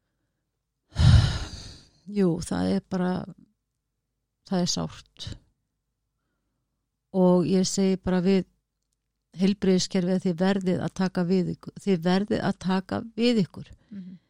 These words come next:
Speaker 1: Vegna þess að það er líka, eins og ég sagði við honum á fíknigeðdeild,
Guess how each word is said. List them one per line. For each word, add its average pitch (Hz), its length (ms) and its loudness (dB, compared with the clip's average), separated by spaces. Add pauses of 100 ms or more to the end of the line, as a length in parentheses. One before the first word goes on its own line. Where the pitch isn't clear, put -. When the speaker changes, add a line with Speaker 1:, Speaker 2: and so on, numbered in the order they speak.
(180)
Speaker 1:
Vegna 185 240 0
þess 196 240 2
að 185 80 -6
það 202 120 0
er 190 80 2
líka, 202 340 -2 (960)
eins 180 220 2
og 190 80 4
ég 196 160 6
sagði 190 320 2
við 202 160 4
honum 185 240 2
á 180 40 0
fíknigeðdeild, 185 720 0